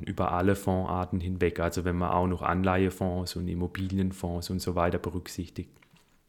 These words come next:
Und zweiundfünfzig Prozent der Aktienfondsmanager investierten weniger als eine Million U-S-Dollar. Davor haben wir ja gesehen, waren's nur fünfundvierzig Prozent.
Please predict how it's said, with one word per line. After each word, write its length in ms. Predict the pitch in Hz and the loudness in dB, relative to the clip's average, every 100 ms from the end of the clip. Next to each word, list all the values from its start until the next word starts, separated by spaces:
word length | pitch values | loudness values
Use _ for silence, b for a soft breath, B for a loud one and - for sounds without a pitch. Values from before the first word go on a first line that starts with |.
| _ _ _ - 113 | _ _ _ 2 4
Und 220 | 101 - | 4 2
zweiundfünfzig 1000 | - 95 104 127 135 139 135 - 135 - | 8 10 10 8 6 4 4 0 -4 2
Prozent 800 | 127 123 - 113 117 113 - - | 2 4 6 6 6 0 -2 4
der 160 | 113 | 6
Aktienfondsmanager 1300 | 104 - - 117 - 110 110 110 110 110 110 95 104 | 6 2 4 4 6 4 6 4 4 2 0 0 0
investierten 800 | 110 101 101 - - 107 104 95 | 0 2 2 0 4 4 4 2
weniger 480 | 90 90 101 101 87 | 4 4 4 2 0
als 180 | 85 - | 0 -2
eine 280 | 92 92 | -2 0
Million 500 | 95 92 92 90 90 | 0 0 0 0 0
U-S-Dollar. 720 | 92 87 92 - 98 90 80 73 | 0 -2 -2 -2 -2 -2 -4 -2
Davor 400 | 85 87 - 92 | -2 2 4 8
haben 160 | 101 101 | 8 8
wir 100 | 104 | 6
ja 140 | 101 | 6
gesehen, 440 | 95 101 101 95 92 | 4 0 4 4 6
waren's 300 | 90 92 - | 4 4 0
nur 100 | 92 | 2
fünfundvierzig 840 | 101 92 98 92 95 - - - | 2 2 0 0 -2 -2 -8 -6
Prozent. 580 | 101 95 - 85 80 | -4 -4 -4 -4 -6